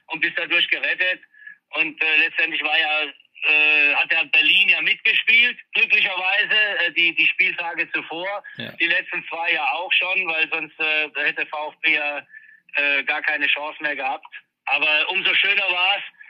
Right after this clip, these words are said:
Speaker 1: dass, äh, das so, so ein Herzschlagfinale war, gerade im Abstiegskampf, und dass der V F B sich dann dadurch auch schon gerettet hat.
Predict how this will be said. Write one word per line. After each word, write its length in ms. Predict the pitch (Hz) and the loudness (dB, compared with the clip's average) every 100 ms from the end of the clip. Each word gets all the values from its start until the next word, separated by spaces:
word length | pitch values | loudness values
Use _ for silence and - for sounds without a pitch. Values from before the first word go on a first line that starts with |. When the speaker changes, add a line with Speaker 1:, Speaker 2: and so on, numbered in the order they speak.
| - _ - | -20 _ -8
Speaker 1:
dass, 160 | 175 170 - | -8 -6 -4
äh, 240 | 180 175 | 0 0
das 140 | 175 170 | 0 -2
so, 80 | 180 | -4
so 180 | 170 170 | -4 -2
ein 100 | 170 | -2
Herzschlagfinale 920 | 160 - 185 170 - 175 175 175 175 | -2 -4 -8 -6 -4 -2 0 0 0
war, 280 | 170 170 170 | 0 -2 -2
gerade 240 | 160 139 | -2 -2
im 80 | 156 | -2
Abstiegskampf, 680 | - - 165 - 156 165 160 - - - - | -4 -6 -8 -6 -6 -6 -8 -12 -18 -10 -4
und 100 | - | -2
dass 100 | - | -2
der 140 | 160 | -6
V 220 | 160 156 | -6 -8
F 100 | - | -2
B 160 | 160 160 | 0 0
sich 160 | 156 | -2
dann 200 | 156 151 | -4 -6
dadurch 280 | 147 147 151 | -4 -4 -4
auch 140 | 143 135 | -2 -2
schon 220 | 156 147 | -2 -2
gerettet 360 | 139 - 143 - | -4 -4 -6 -6
hat. 160 | 101 | -6